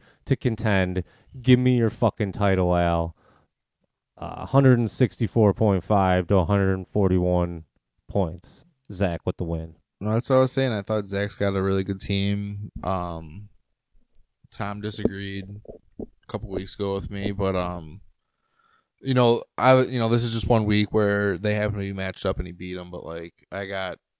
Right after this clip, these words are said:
Speaker 2: I got standings to go over later that'll kinda show that Zach's been crushing it. So.
Speaker 1: And then our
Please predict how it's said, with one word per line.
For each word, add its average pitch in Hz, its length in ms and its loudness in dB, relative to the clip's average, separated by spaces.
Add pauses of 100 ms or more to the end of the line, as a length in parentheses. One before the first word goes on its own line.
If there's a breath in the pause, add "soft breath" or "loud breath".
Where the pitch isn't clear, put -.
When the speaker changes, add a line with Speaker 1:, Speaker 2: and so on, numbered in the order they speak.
(160)
Speaker 2:
I 120 100 -4
got 123 160 -4
standings 107 420 -8
to 101 60 -14
go 98 220 -8
over 95 180 -14
later 95 500 -12 (180)
that'll 98 240 -2
kinda 95 240 -4
show 98 260 2
that 92 140 0
Zach's 92 440 -4 (200)
been 101 280 -10
crushing - 360 -10
it. 78 160 -16 (800)
So. - 300 -18 (560)
Speaker 1:
And 139 100 4
then 147 160 10
our 131 480 8